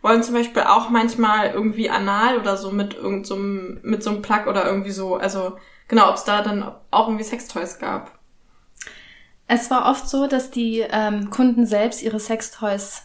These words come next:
Speaker 2: mitgebracht
Speaker 1: Mhm.
Speaker 2: haben. Oder zum Beispiel ein Stammgast hat es dann von mir gefordert und hat gesagt, „Kannst du nicht mal ein Dildo oder ein Vibrator
Speaker 1: Mhm.
Speaker 2: mitbringen?“ Und dann hatte ich den tatsächlich immer eigentlich in meinem Spind unten.
Speaker 1: Mhm.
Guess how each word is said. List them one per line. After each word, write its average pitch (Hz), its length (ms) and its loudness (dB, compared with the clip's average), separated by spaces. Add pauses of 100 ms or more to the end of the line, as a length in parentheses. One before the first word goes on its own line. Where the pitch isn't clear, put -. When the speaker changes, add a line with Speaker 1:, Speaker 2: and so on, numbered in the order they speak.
Speaker 2:
mitgebracht 214 640 0
Speaker 1:
Mhm. 226 120 2
Speaker 2:
haben. 226 520 0 (440)
Oder 233 560 4
zum 240 160 0
Beispiel 226 260 0
ein 202 160 -2
Stammgast 226 540 0
hat 220 100 -4
es 226 140 -4
dann 208 160 -4
von 208 160 -6
mir 202 120 -8
gefordert 202 640 -4
und 202 140 -4
hat 220 160 -6
gesagt, 214 420 0 (400)
„Kannst 233 320 0
du 240 40 0
nicht 226 200 0
mal 214 140 0
ein 208 580 -2
Dildo 220 460 2
oder 196 140 -6
ein 202 120 -4
Vibrator 220 500 0
Speaker 1:
Mhm. 220 60 -2
Speaker 2:
mitbringen?“ 240 640 -2
Und 220 180 -2
dann 220 420 -2
hatte 233 160 0
ich - 80 -12
den 214 300 -4 (840)
tatsächlich 226 640 0
immer 214 240 2
eigentlich 214 420 -2
in 202 120 -4
meinem 202 220 -4
Spind 208 460 -4
unten. 190 320 -8 (120)
Speaker 1:
Mhm. 220 480 -2